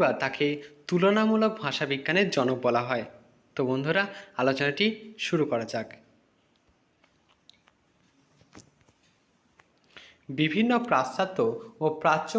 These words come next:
ভাষার পণ্ডিত স্যার উইলিয়াম জোন্স। বিভিন্ন পাশ্চাত্য ও প্রাচ্য ভাষার পণ্ডিত স্যার উইলিয়াম জোন্স। এদেশে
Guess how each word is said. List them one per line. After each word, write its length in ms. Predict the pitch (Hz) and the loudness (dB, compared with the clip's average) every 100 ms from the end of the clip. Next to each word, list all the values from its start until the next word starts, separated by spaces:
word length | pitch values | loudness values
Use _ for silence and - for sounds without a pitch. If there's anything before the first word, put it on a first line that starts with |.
| 202 | 0
ভাষার 300 | 208 214 208 - | 0 0 -2 0
পণ্ডিত 380 | 139 143 139 117 - - - - | 0 2 2 0 -6 -20 -14 0
স্যার 200 | 160 156 - | 2 2 0
উইলিয়াম 300 | 151 147 139 123 | 0 2 0 0
জোন্স। 200 | 113 95 - - _ - | -6 -8 -16 -20 _ -2
বিভিন্ন 260 | 139 147 147 147 | 0 2 2 2
পাশ্চাত্য 500 | 151 143 - 185 - 196 196 196 - - | 0 0 0 -4 0 0 0 -6 -16 -8
ও 20 | 139 139 | -6 0
প্রাচ্য 320 | 156 160 - 220 | 2 2 -2 -2
ভাষার 280 | 190 180 190 185 | -2 0 0 0
পণ্ডিত 340 | 127 123 160 - - | -4 -4 -6 -8 -2
স্যার 160 | 147 139 | 0 0
উইলিয়াম 260 | 117 113 107 110 | -2 -4 -4 -6
জোন্স। 200 | 104 - - _ _ _ - | -8 -12 -20 _ _ _ -8
এদেশে 340 | 165 196 208 | 0 0 2